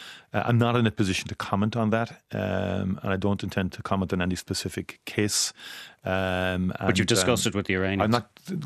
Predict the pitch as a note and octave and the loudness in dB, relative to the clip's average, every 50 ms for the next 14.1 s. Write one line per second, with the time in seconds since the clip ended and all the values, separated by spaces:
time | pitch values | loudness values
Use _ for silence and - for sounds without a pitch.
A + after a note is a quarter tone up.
0 | E3+ G3 F#3+ F#3+ D#3+ A#2+ A#2+ A#2 A#2+ A#2+ A#2 G#2+ G#2 A2 A2 G#2 G2 G2 - G#2 | -2 -2 0 0 0 2 2 4 4 4 4 4 4 4 4 4 2 0 2 2
1 | G#2+ G#2 - - D#3 B2 A2+ - - F3+ C#3 G#2+ G#2+ G#2+ A#2+ B2+ D#3+ F3+ D3+ B2+ | 2 0 0 0 2 2 2 2 4 4 4 6 6 4 4 6 6 6 6 6
2 | A#2 - B2 G#2 E2+ G2+ F#2+ G2+ G#2+ C3 C3+ - - - - - - - - - | 6 6 4 4 2 2 2 2 2 0 0 -6 -10 -10 -10 -10 -10 -10 -12 -14
3 | - - - - G#2+ G2+ - A2 G2+ - - - D#3 - G#2 G2+ - - - - | -16 -14 -4 -4 -2 0 0 -2 -2 -4 -10 -10 -8 -6 -6 -6 -6 -6 -8 -6
4 | - A#2 G#2 G#2 G2 F#2+ - F#2 G2 G2 G2 G2+ G2 G2 F#2 - F#2+ F#2+ F#2+ F#2+ | -4 -2 0 0 0 -2 -2 0 2 2 2 2 2 0 0 0 0 0 2 2
5 | G2 - - G#2 F#2+ F#2+ F#2+ G2+ G2 F#2+ F#2+ - G2 F#2+ F2+ - - F#2 - - | 2 2 0 0 0 2 2 2 2 2 2 2 0 -2 0 0 -2 -2 -2 -4
6 | - F2+ F2+ - F2+ E2+ E2+ - F2 F2+ F2 F2 E2+ - F2+ E2+ F2 E2+ F2 E2+ | -6 -4 -2 -2 -2 -2 0 0 0 0 0 -2 -2 -4 -4 -4 -2 -2 -4 -2
7 | - F#2 F#2 F#2+ - - - F#2+ F2+ F#2 F#2+ F#2+ - - - - - - - - | 0 0 -2 -2 -2 -6 -4 -2 -2 -2 -4 -6 -10 -16 -16 -16 -16 -16 -20 -20
8 | _ _ - G2+ G2+ G2+ G2 G#2 G#2+ - F3 D#3+ D3+ - - - _ _ _ _ | _ _ -8 -6 -6 -6 -6 -8 -10 -12 -14 -14 -18 -20 -20 -20 _ _ _ _
9 | _ _ - _ - E3 - - - G#2 A2+ A2 G2+ - - - A#2 G#2+ F#2+ E2 | _ _ -20 _ -16 -14 -14 -12 -10 -8 -6 -4 -4 -6 -6 -2 -2 -4 -4 -4
10 | - - A#2 A#2 A#2+ A#2 G#2+ G#2+ F#2 G#2+ G#2+ A#2 G#2+ - - A2+ A2+ A#2 A2 - | -2 0 2 4 4 4 4 4 4 4 2 2 2 2 0 0 0 0 -2 -2
11 | A2 A2 A2 G#2 G#2+ G2 G2 G2+ G2+ F#2+ - - A2 - - G#2 G2+ G2 - - | 0 2 2 2 2 2 2 0 0 -2 -2 -6 -8 -4 -2 -2 -2 -2 -2 -2
12 | G2+ F#2+ F2 - - - G#2 F#2 F#2+ F#2 E2 - - G2+ F2+ F#2 - - - G2+ | -4 -4 -4 -6 -8 -6 -4 -2 -2 -4 -4 -6 -6 -6 -6 -8 -8 -6 -4 -4
13 | F#2 F2 - - - - - G2+ G2 - - - _ - _ _ - - - - | -4 -4 -8 -14 -16 -12 -8 -6 -8 -8 -8 -14 _ -20 _ _ -20 -18 -16 -14
14 | - | -12